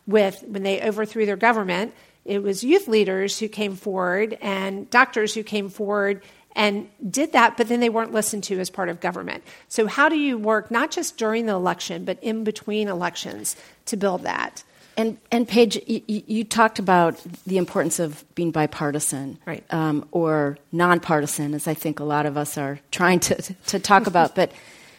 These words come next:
Speaker 2: you know, um, we both have the experience of working around the world on, in conflict, post-conflict situations where,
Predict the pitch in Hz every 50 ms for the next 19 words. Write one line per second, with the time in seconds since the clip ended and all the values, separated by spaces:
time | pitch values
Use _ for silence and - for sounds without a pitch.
0 | _ _ - 202 202 190 190 180 - - 196 196 - - - - _ _ _ _
1 | - - 196 185 175 175 170 170 165 165 - - - 190 202 202 180 202 196 190
2 | 190 180 185 175 175 170 160 156 - - - _ _ _ _ _ _ - 180 190
3 | 180 175 - - - 185 175 170 170 165 - 165 151 165 165 165 - 175 165 160
4 | 160 160 160 160 156 151 160 156 156 160 170 160 151 151 143 - - 160 160 156
5 | 156 147 - - - - 165 160 156 160 - 170 165 151 - - - - _ -
6 | - 170 160 - - - 160 151 151 - - 165 156 - - - 156 - - 170
7 | 160 160 160 - - 160 151 151 - - 180 170 165 160 160